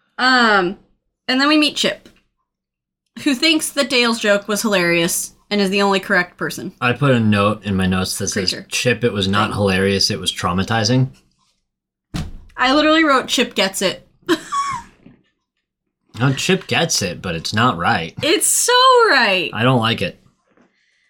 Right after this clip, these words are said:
Speaker 1: Um,
Speaker 2: I don't, I don't think that's a good way to start.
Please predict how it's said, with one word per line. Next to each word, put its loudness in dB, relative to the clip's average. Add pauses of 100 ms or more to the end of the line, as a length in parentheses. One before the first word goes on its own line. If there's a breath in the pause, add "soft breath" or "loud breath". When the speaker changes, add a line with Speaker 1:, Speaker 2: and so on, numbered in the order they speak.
(180)
Speaker 1:
Um, 0
Speaker 2:
I -2
don't, -2
I -8
don't 0
think 0
that's -2
a -4
good -2
way 0
to -2
start. -4